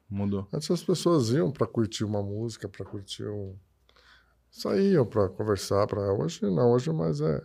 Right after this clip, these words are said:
Speaker 2: é mais na caça mesmo, né?
Speaker 1: Uhum.
Speaker 2: Tá mais, tá um pouco diferente.
Speaker 1: Competir, é, vem pra balada substituindo o Tinder, né?
Speaker 2: Sim,
Speaker 1: É,
Speaker 2: sim.
Speaker 1: pra
Speaker 2: Que é um, um grande concorrente nosso hoje, né?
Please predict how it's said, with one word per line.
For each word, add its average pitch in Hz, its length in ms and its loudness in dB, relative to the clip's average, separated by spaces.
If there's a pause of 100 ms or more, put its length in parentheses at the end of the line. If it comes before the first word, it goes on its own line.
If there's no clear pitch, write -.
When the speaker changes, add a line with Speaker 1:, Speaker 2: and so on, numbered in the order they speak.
Speaker 2:
é 117 40 0
mais 120 240 6
na 143 140 2
caça 120 480 4
mesmo, 107 400 -4
né? 110 160 -8 (300)
Speaker 1:
Uhum. 123 420 4 (480)
Speaker 2:
Tá 110 100 -4
mais, 104 200 0 (220)
tá 110 120 -2
um 110 60 -2
pouco 110 260 -6
diferente. 101 760 -6
Speaker 1:
Competir, 120 600 4
é, 107 360 4
vem 110 220 2
pra 113 180 2
balada 110 680 10 (580)
substituindo 120 600 4
o 113 40 6
Tinder, 101 460 0
né? 98 220 -4
Speaker 2:
Sim, 127 320 2
Speaker 1:
É, - 20 0
Speaker 2:
sim. - 140 -6
Speaker 1:
pra 107 280 -4 (280)
Speaker 2:
Que 135 80 2
é 139 60 8
um, 147 360 0
um 117 60 0
grande 135 320 2
concorrente 143 520 -2
nosso 113 380 -4
hoje, 104 240 -8
né? 110 220 -6